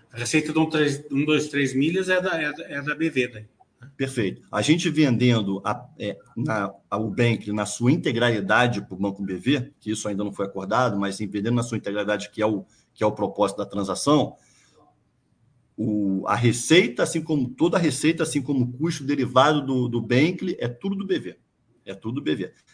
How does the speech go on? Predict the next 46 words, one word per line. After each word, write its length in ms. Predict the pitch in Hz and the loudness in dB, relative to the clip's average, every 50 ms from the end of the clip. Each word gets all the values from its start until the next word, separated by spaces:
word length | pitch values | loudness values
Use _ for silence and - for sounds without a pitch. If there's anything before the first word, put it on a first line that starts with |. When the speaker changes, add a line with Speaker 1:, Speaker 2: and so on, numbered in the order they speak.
| _ _ | _ _
Speaker 2:
A 120 | - 95 | -10 -6
gente 260 | 95 95 123 143 - - | -2 0 0 0 0 2
passa 240 | - 151 143 - | 2 2 2 2
a 20 | 143 | 0
ser 120 | - 151 | 0 0
um 100 | 143 131 | -2 0
cliente 400 | - 131 120 113 117 113 113 - | 0 0 2 2 2 0 -2 -4
do 120 | 107 113 101 | -4 -4 -2
Bankly 320 | 98 110 107 104 - 104 | -2 -2 -4 -4 -6 -8
e 40 | 98 | -6
do 80 | 123 | -4
B 160 | 131 143 175 175 | 0 2 2 4
V, 320 | 143 151 156 185 220 - - _ _ _ | 6 6 6 6 4 0 -8 _ _ _
sendo 340 | - - - - 170 160 165 | -16 -10 -6 -2 -2 -2 -2
que 100 | 160 - | 0 -2
a 20 | 165 | -2
gente 100 | 156 160 | -2 -2
não 80 | 170 156 | -2 -4
precisa 220 | 156 - - 160 | -4 -2 -2 0
remunerá-los 580 | 151 160 156 156 151 156 147 147 143 139 135 - | 0 2 4 4 4 4 4 2 0 0 -2 -4
por 180 | - 156 135 | -2 0 0
isso. 240 | 113 98 98 - - - - _ _ _ - | 0 0 -4 -8 -14 -20 -20 _ _ _ -14
Essa 200 | 110 104 - 110 | -12 -10 -10 -6
é 20 | |
a 40 | - | -2
parte 260 | - 110 113 - - | -2 -2 -2 -2 -6
boa 180 | 110 110 110 107 | -6 -4 -4 -4
aqui 140 | - - | -4 -8
pra 140 | 107 - 110 | -10 -8 -6
gente, 200 | 107 107 95 - | -6 -6 -6 -4
da, 140 | 120 113 107 | -2 -2 -2
dessa 300 | - - 120 123 123 131 | 0 0 0 2 2 0
parte 360 | 123 - - 135 156 156 - | 0 2 2 2 2 2 0
da 80 | 156 143 | -2 -2
transação, 580 | - 143 147 143 147 135 - - 104 87 - _ _ _ | -2 -2 -2 0 0 -2 -2 -4 -10 -10 -12 _ _ _
além 200 | - 95 95 95 | -16 -12 -10 -8
de 100 | 98 110 | -6 -6
outras, 320 | 101 87 76 _ - - - | -6 -8 -8 _ -20 -20 -18
né? 100 | 90 87 _ _ _ _ _ _ _ _ - - - - _ _ _ _ _ _ _ _ _ _ _ _ _ _ - - _ _ _ | -18 -18 _ _ _ _ _ _ _ _ -20 -20 -20 -20 _ _ _ _ _ _ _ _ _ _ _ _ _ _ -20 -20 _ _ _
Speaker 1:
Vamos 140 | - 180 175 | -8 -6 -2
falar, 140 | - 214 214 | 2 2 2
então, 200 | 208 208 202 196 | 4 4 4 4
do, 140 | 190 185 175 | 4 4 4
dos 240 | 175 160 165 147 | 2 2 0 0
controladores, 880 | - - 170 170 175 170 165 165 156 131 123 131 131 127 120 117 110 107 | 0 -2 0 2 4 6 6 6 4 4 2 0 0 0 -2 -2 -4 -2
né? 180 | 127 139 143 | -2 -4 -4